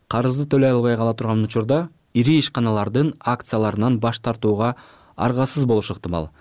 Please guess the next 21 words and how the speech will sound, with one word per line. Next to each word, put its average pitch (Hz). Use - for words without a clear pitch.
Мисалы, 117
бул 117
процесс 123
Тажикстан 131
өз 135
аймагында 120
Кытайдын 123
аскердик 127
базасына 123
туруктуу 117
жайгашышына 110
шарт 147
түзүп 117
берүүсү 107
аркылуу 104
ишке 120
ашышы 117
мүмкүн. 107
Ошондой 143
эле 98
Кытай 120